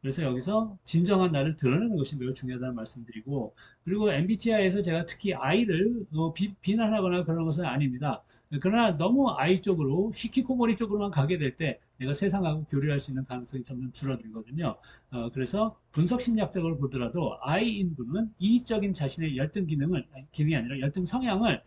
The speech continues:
강화하는 것이 보다 전인격적인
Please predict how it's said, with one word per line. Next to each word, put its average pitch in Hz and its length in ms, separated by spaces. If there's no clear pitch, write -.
강화하는 240 540
것이 196 240
보다 160 240
전인격적인 196 1040